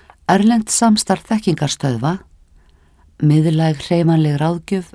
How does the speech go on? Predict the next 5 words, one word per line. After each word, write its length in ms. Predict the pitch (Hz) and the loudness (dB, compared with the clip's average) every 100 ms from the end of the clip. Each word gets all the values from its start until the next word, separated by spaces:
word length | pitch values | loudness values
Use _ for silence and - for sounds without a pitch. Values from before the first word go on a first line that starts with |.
| - - | -10 -4
ráðgjafi 560 | 156 156 - 180 196 | -2 -4 -4 -4 -4
fari 380 | - 156 139 131 | -4 -4 -4 -4
á 20 | 127 | -8
staðinn, 600 | - 131 113 110 160 220 - _ _ _ _ _ _ _ _ _ _ _ _ _ _ _ | -8 -6 -4 -4 -2 -4 -8 _ _ _ _ _ _ _ _ _ _ _ _ _ _ _
námskeið 560 | 175 190 214 - 226 | 2 4 4 2 2